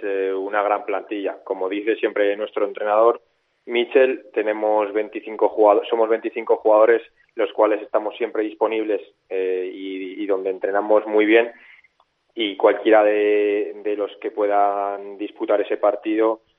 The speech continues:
pues lo harán con las mayores garantías para conseguir la victoria a favor de, del Huesca. Sabemos que, eh, después tenemos dos partidos importantes de Liga en apenas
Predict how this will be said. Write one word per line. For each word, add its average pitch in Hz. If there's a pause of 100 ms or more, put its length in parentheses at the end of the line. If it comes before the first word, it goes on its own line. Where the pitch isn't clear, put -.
(260)
pues 98
lo 92
harán 98
con 101
las 95
mayores 98
garantías 101
para 104
conseguir 98
la 98
victoria 95
a 92
favor 98
de, 92
del 95
Huesca. 95 (580)
Sabemos 113
que, 113
eh, 113
después 113
tenemos 110
dos 113
partidos 110
importantes 107
de 110
Liga 101
en 95
apenas 104